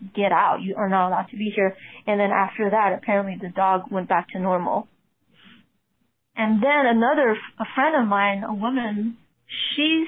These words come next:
said that when she went home after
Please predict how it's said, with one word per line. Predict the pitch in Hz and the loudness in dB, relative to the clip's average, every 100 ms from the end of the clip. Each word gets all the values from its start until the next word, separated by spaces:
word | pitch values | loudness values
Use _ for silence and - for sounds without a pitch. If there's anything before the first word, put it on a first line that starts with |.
| - | 0
said | 233 220 202 190 - - _ | 2 4 2 0 -8 -20 _
that | 214 202 196 190 185 - _ _ _ | 0 2 4 2 -2 -12 _ _ _
when | 220 208 202 - | -6 -4 -4 -6
she | - 226 | -4 -2
went | 220 196 | 0 -2
home | 208 - 254 240 202 190 | -4 -2 0 2 0 -4
after | 190 214 196 208 202 | -2 -2 -4 -8 -8